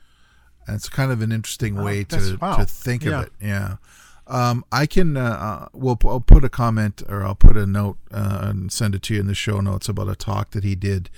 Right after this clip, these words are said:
Speaker 1: at a ted Talk where he talks about that very thing, about the difference between,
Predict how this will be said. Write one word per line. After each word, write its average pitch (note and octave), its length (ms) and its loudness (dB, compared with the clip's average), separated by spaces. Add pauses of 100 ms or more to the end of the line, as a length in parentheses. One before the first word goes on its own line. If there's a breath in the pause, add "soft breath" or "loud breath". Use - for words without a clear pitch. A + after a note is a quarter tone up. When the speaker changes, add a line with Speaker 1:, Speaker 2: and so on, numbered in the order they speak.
(400 loud breath)
Speaker 1:
at A2 140 -2
a G2 160 -2
ted G#2 320 -2
Talk F#2+ 440 -6
where G2+ 120 -6
he G2+ 100 -4
talks G2 320 -8
about F#2+ 220 -8
that F2 160 -6
very F#2+ 260 -8
thing, F#2+ 380 -10 (460 loud breath)
about G#2+ 260 -8
the G2+ 100 -10
difference G2+ 520 -6
between, F#2 680 -2